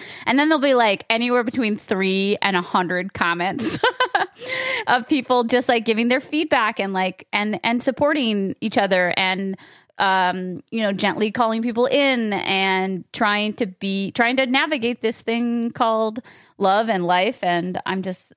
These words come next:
um, I feel really proud that our community members are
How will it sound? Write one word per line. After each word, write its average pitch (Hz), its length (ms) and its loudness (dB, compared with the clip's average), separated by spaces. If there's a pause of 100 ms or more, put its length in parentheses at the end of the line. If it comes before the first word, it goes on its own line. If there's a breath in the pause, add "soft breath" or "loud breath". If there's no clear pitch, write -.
(160)
um, 175 520 -4 (640)
I 214 60 2
feel 240 260 2
really 202 200 2
proud 214 520 0
that 175 480 0
our 185 100 0
community 196 540 0
members 175 400 -2
are 170 260 0